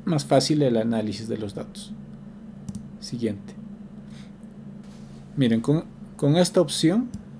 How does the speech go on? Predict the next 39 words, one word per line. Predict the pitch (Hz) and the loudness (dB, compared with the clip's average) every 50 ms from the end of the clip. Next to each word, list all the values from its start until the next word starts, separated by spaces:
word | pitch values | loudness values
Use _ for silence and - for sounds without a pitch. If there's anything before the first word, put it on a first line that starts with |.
| - - - - - - - - - - - - - - | -16 -16 -16 -16 -14 -12 -12 -12 -12 -12 -16 -16 -12 -8
Civil | - - - 156 160 156 147 | -2 0 2 4 4 4 4
tres | - 151 151 139 127 143 | 6 8 8 8 8 8
D | 147 151 156 | 6 6 8
va | 147 147 | 6 4
a | 143 | 6
tratar | 139 139 131 135 139 139 135 135 | 8 6 6 8 8 6 8 8
de | 123 120 120 | 6 6 6
eliminar | 117 113 113 117 117 117 123 123 123 120 | 6 6 6 6 4 4 2 2 2 2
los | 113 113 113 | 0 0 0
puntos | - - 127 120 120 117 143 143 139 - | 0 0 2 2 2 4 2 2 0 0
que | - 110 | 0 0
no | 107 110 | 2 2
están, | 113 110 101 - 107 107 107 110 110 | 2 0 0 -2 -2 -2 -2 -4 -6
o | 110 | -4
sea, | - 117 113 | -2 -2 0
en | 107 107 | 0 0
el | 104 | 0
plano, | 101 - 123 120 117 117 113 101 101 | 2 4 4 4 6 4 2 0 -2
¿no? | - - - - - - - - - - - - - - | -6 -8 -8 -10 -12 -14 -14 -14 -16 -16 -16 -14 -6 -2
Los | - 113 - | -2 -2 0
puntos | - 151 143 139 139 135 | 2 2 2 2 2 0
que | - - | -2 -2
están | - - 127 127 120 | 0 0 0 2 2
por | 120 117 110 | 2 2 2
encima | 110 110 104 - - 143 139 139 135 139 147 | 2 0 0 2 4 6 6 6 6 4 2
de | 139 117 110 | 2 0 0
lo | 110 107 - - | 0 -2 -4 -4
que | - - - - - 147 | -4 -2 0 2 4 4
él | 135 135 135 135 - - - - - - | 6 6 4 2 0 -4 -10 -14 -10 -6
va | 143 120 120 120 127 | -2 0 2 2 2
a | 131 127 | 2 2
intentar | - 151 127 113 113 113 113 113 113 123 120 117 | 2 2 0 2 2 2 2 2 2 2 2 4
de | 123 117 113 | 4 4 4
reconocer | 117 113 - 113 110 107 - 120 - | 2 2 2 0 0 0 -2 -4 -4
que | - - | -4 -6
está | 107 - - 107 | -6 -4 -4 -2
fuera | - - 120 113 110 | 0 2 2 4 4
del | 113 110 104 | 4 2 2
plano, | - 120 117 110 107 101 | 2 2 2 2 2 0